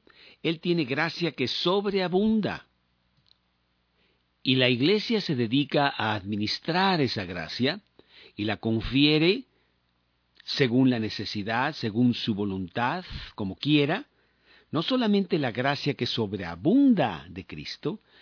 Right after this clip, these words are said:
sino la gracia sobreabundante de todos los hombres de Dios que a través de los siglos tuvieron más gracia que la necesaria para llegar al cielo.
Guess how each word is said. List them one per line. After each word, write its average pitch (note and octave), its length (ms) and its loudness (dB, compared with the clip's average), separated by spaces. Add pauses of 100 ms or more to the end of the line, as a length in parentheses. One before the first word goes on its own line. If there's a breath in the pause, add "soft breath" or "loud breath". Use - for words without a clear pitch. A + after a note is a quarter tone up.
(240 loud breath)
sino G#2+ 260 -2
la G2+ 120 -2
gracia B2 460 0
sobreabundante A#2 920 0
de A2+ 120 -2
todos F3+ 220 2
los G#3+ 220 0
hombres F3+ 400 0
de B2+ 120 2
Dios C#3+ 440 4
que B2 140 -2
a G#2+ 80 -6
través C#3 920 -2 (320 loud breath)
de G#2+ 100 -4
los G2 160 -4
siglos A2+ 800 -6 (400 loud breath)
tuvieron G#3 340 2
más G#3+ 220 0
gracia D#3 640 -2
que C3 160 -2
la A#2 100 -2
necesaria C#3+ 720 -2
para C3+ 200 -6
llegar C#3+ 260 -4
al E3 120 -6
cielo. B3+ 480 -4